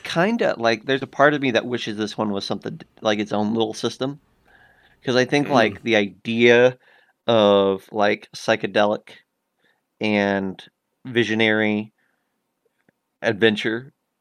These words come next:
Speaker 1: in its own little system with a lot of random charts and vision sequences and things like that could have been a lot of fun. That being said, I'm very hopeful that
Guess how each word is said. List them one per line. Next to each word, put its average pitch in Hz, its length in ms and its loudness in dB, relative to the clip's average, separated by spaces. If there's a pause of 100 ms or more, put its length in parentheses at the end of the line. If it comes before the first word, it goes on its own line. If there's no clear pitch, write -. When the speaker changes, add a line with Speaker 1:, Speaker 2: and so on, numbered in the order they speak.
(120)
Speaker 1:
in 107 300 0
its 107 180 -8
own 110 400 -2
little 107 260 2
system 107 480 -4
with 101 140 -6
a 107 40 -4
lot 123 440 2
of 113 140 2
random 113 440 0
charts 107 600 -2
and 95 280 -8 (640)
vision 113 400 2
sequences 107 680 -4
and 101 140 -6
things 104 200 -4
like 104 180 -6
that 107 220 -2
could 110 100 -8
have 95 80 -6
been 101 140 0
a 98 40 -2
lot 98 140 0
of - 100 -6
fun. 107 240 0 (200)
That 170 140 2
being 135 180 0
said, 113 340 2 (180)
I'm 107 540 0
very 120 260 0
hopeful 104 380 -4
that 98 260 0